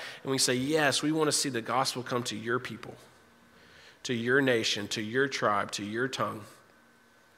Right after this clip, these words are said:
And beyond that, I loved, uh, Yvonne's mention in, in the video of, uh, back when we, we did a, a mission trip. Um, to, you know, she said to the Bahamas, which is true. We went to the Bahamas.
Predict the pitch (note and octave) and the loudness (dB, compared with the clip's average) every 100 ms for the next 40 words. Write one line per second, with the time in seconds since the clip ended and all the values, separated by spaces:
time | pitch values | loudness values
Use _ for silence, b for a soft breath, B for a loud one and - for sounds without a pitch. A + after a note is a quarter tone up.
0 | - B B B B C3 C#3 C3 C3 C3+ | -20 B B B B 6 8 6 2 4
1 | C3+ D3+ F3 E3 C3+ B2 A#2 A#2 B2 C3 | 6 8 8 8 8 8 6 2 2 4
2 | C#3 C#3 B2+ - A#2+ A2+ A2 C3 - A#2 | 4 4 -8 -4 2 2 2 -4 -8 -4
3 | A#2 C3 C3+ C3+ B2 B2+ A#2+ A#2 A#2 - | 2 4 4 0 0 0 -2 -2 -4 -10
4 | B B - A#2 A#2 B2+ C#3+ B2+ A#2 A2 | B B -4 0 2 2 4 4 4 2
5 | - - A#2 A#2+ B2+ C3 B2 A2 A#2 B2 | -4 -6 0 0 0 0 0 0 0 2
6 | B2 A2+ A2 B2 C3 C#3+ C3 A#2 A2 - | 2 2 0 0 0 0 0 2 2 0
7 | - - A#2 A#2 A2+ A2 A#2+ A#2+ - - | -12 -16 -10 -4 -4 -4 -6 -8 -8 -6
8 | A#2 - A#2+ A2+ G#2+ A#2+ B2+ B2 A#2 A2+ | -6 -8 -4 -2 -2 2 2 2 -4 0
9 | D3+ D3 G#2+ A2 - - - C#3+ G#2+ A2 | 4 4 4 -2 -4 -4 0 2 2 -2
10 | A#2 A#2+ A#2+ C3+ B2+ A2+ | -4 -6 0 2 4 2